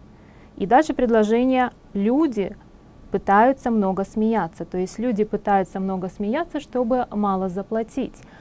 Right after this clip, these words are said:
То есть это предложение объясняет предыдущее предложение. Значит, связывается с словом «поэтому». 정답.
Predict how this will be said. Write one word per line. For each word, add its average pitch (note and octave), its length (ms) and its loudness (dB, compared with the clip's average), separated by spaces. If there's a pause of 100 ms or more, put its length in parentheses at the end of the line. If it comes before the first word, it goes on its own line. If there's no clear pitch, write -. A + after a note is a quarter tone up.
(280)
То G#3 100 0
есть G#3+ 200 2
это G#3+ 160 2
предложение G#3+ 880 0
объясняет G#3+ 840 -2
предыдущее G#3 680 0
предложение. E3 920 -6
Значит, G3 420 -4
связывается C4 680 0
с - 80 -12
словом A#3 480 0 (200)
«поэтому». G#3 680 0 (920)
정답. C#4+ 640 4